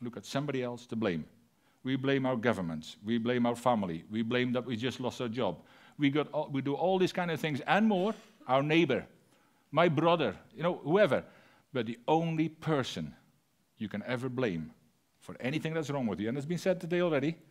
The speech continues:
I'm glad I fall into line with, with some of the stuff I'm gonna tell you tonight, is the person looking back in a mirror at you. And I think you should have a, a more of a conversation with yourself sometimes about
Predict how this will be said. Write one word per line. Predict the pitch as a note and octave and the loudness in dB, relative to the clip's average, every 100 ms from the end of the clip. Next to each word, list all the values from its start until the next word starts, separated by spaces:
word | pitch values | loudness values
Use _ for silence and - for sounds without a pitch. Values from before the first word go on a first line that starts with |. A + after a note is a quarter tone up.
| _ _ - | _ _ -8
I'm | B2+ | -4
glad | C3 C3+ | 0 2
I | C3 | 2
fall | - C#3 | 0 -2
into | B2+ C3 | -2 0
line | C3 B2+ | 0 0
with, | A#2 B2 | -2 -4
with | A#2 - | -8 -6
some | A#2+ | -4
of | A2 | -4
the | |
stuff | - A2 | -4 -4
I'm | A2+ | -4
gonna | A2+ G#2+ | -4 -4
tell | C3 A#2 | -2 -2
you | G2 | -2
tonight, | G2 A#2 - _ _ _ _ _ _ _ | -4 -6 -8 _ _ _ _ _ _ _
is | F#2+ | -14
the | F2 | -12
person | F#2 B2 A#2 A2 B2+ B2 A#2 | -8 -6 -6 -6 -8 -10 -10
looking | G#2 F2+ F2 | -10 -8 -10
back | F2+ G#2+ - - _ | -6 -6 -8 -20 _
in | G2+ | -10
a | F#2+ | -8
mirror | F#2+ F2 E2 | -6 -6 -8
at | E2 E2+ | -12 -16
you. | E2 _ _ _ _ _ _ _ _ _ _ _ _ _ _ _ _ | -18 _ _ _ _ _ _ _ _ _ _ _ _ _ _ _ _
And | E3+ E3+ | -2 0
I | |
think | E3 G3 F#3+ | 2 0 0
you | |
should | F3 G3+ | -2 0
have | F3+ F3+ | 0 0
a, | F3+ D#3 | -4 -4
a | |
more | E3+ F#3 | -2 -2
of | D#3+ | -2
a | E3 | -4
conversation | F3 D#3 C3+ E3 D#3 D#3 | -4 -2 0 0 0 -2
with | C#3 | -4
yourself | C#3 - D#3+ C#3+ | -4 -4 -4 -4
sometimes | A#2 G2 F#2 E2 - - _ _ _ _ _ _ _ _ _ _ _ _ A#2+ | -6 -6 -6 -8 -12 -18 _ _ _ _ _ _ _ _ _ _ _ _ -8
about | A#2+ B2 A2 | 0 0 -2